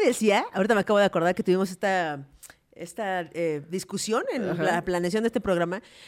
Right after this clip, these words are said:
Speaker 1: que yo te decía que el ag-, cuando tú vas viendo un camión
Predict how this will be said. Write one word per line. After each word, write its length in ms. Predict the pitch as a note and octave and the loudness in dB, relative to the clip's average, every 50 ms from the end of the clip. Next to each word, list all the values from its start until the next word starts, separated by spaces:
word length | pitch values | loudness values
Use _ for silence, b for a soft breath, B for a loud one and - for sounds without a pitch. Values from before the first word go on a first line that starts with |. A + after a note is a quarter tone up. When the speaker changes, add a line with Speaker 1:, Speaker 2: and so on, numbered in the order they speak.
| B B | B B
Speaker 1:
que 80 | - C4+ | 0 2
yo 100 | D4+ G4 | 4 6
te 80 | A#4+ B4 A4+ | 6 6 6
decía 400 | E4 - B3 A#3+ G3+ A3 B3+ - - - | 6 4 4 4 4 2 0 -4 -10 0
que 280 | - C4+ A3+ G3 - - | 2 4 4 4 2 2
el 180 | - A#3+ C4+ D4 | 4 4 6 6
ag-, 240 | E4 E4+ F4+ D4+ - - | 6 6 4 2 0 0
cuando 200 | - C4+ C4+ C#4 | 2 2 2 4
tú 100 | - G#4+ | 2 4
vas 160 | A#4 A#4+ G#4 | 4 4 4
viendo 260 | F4+ E4 E4 D#4+ F4 E4 | 4 4 4 4 4 4
un 160 | C#4 C4+ C4+ | 4 4 2
camión 480 | C4+ D4+ C#4+ B3+ A3 G#3 G#3 F#3+ F#3+ | 2 2 2 2 2 2 2 0 -2